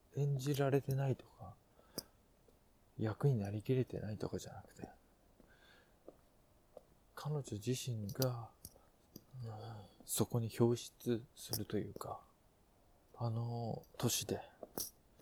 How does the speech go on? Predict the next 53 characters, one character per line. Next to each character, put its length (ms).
年 240
齢 120
の 100
周 260
り 100
に 160
い 60
る 260
他 280
の 240
俳 160
優 160
さ 160
ん 40
だ 160
と 120
か 140
タ 140
レ 80
ン 40
ト 80
さ 200
ん 80
な 80
ん 40
か 140
と、 140
別 160
格 280
と 100
い 120
う 40
か、 200
も 120
と 160
も 100
と 80
違 60
う 300
存 260
在 180
な 140
の 120
か 120
な 80
っ 40
て 80
感 200
じ 140
る 120
ぐ 80
ら 100
い、 160